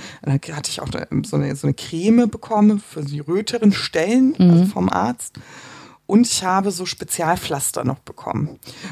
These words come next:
Speaker 1: Und ich glaube ganz, ganz fest, dass diese Spezialpflaster am Ende mein Untergang waren, weil ich habe darunter geschwitzt.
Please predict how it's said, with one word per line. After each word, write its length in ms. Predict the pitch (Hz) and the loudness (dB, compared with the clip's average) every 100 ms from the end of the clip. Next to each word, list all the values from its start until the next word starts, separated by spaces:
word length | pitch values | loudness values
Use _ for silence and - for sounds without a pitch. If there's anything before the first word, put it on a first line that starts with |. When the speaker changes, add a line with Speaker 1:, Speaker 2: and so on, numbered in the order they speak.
| 143 | -2
Speaker 1:
Und 120 | 185 | 0
ich 160 | - - | 0 -2
glaube 440 | 180 196 269 269 | 0 2 2 0
ganz, 400 | - 175 269 - | -2 2 2 0
ganz 280 | - 220 233 | 0 0 0
fest, 360 | - 208 - - | -4 -4 -4 -8
dass 140 | - | -10
diese 180 | 220 240 | -6 -6
Spezialpflaster 840 | - 170 - 165 190 175 160 - | -6 -8 -4 -2 0 -4 -6 -2
am 140 | 175 - | -2 2
Ende 220 | 185 185 | 4 4
mein 180 | 170 - | 2 0
Untergang 600 | 180 180 147 123 127 131 | 0 0 -2 -4 -2 -2
waren, 280 | 127 131 | 0 0
weil 160 | 139 - | 0 -2
ich 160 | - - | -8 -4
habe 200 | 180 196 | -4 -4
darunter 520 | 170 156 180 190 175 | -6 -4 -2 -2 -4
geschwitzt. 640 | 151 - 160 - - - | -6 -8 -10 -14 -18 -18